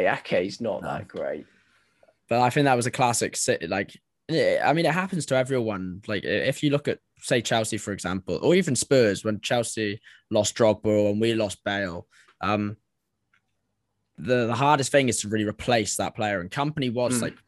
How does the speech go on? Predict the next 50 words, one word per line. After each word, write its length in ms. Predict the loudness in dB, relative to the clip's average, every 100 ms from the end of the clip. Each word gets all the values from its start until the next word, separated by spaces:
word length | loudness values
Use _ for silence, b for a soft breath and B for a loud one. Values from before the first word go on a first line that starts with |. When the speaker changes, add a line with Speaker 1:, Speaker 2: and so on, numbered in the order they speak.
| _
Speaker 2:
well, 200 | -6 -6
what 100 | -4 -4
is 80 | -6
it, 140 | -8
like, 140 | -8
captain, 600 | -4 -6 -4 -4 -4 -4 -6
leader, 340 | -4 -2 -2 -2
whatever. 240 | -2 0
They 100 | 0
have 200 | 0 0
a 60 | -2
saying 360 | 0 0 -2
for 200 | -4 -6
him, 60 | -4
don't 200 | -4 -4
they? 140 | -6
Captain, 320 | -4 -4 -4 -4
legend, 260 | -4 -4
leader. 260 | -4 -6 -8 -12 _ _ _ -6
I 40 |
think 100 | -2
that's 120 | 0
what 80 | 0
they 80 | 2
say 80 | 2
Speaker 1:
Captain, 160 | 4 4
Speaker 2:
for 40 |
him. 60 | 6
Speaker 1:
leader, 160 | 6
legend, 480 | 6 4 2 -4 -2
yeah. 240 | 0 0 2
Speaker 2:
That's 200 | 2 4
the 100 | 2
one, 260 | 2 2
yeah, 180 | 2 2
yeah, 300 | 2 0 -2 -6 _ _ _ -6 0
yeah. 180 | 4
Um, 280 | 4 2 0 -6 _ _ _ _ _ -8
so, 240 | 4 6
like 220 | 6 4
you 80 | 2
say, 200 | 2 2
for 120 | 2
them 180 | 0 0
to 100 | -2
find 400 | -4 0 0 0
Diaz, 300 | -4 -6 -6
and 80 | -4
Diaz 240 | -2 -2
came 320 | -2 0 -2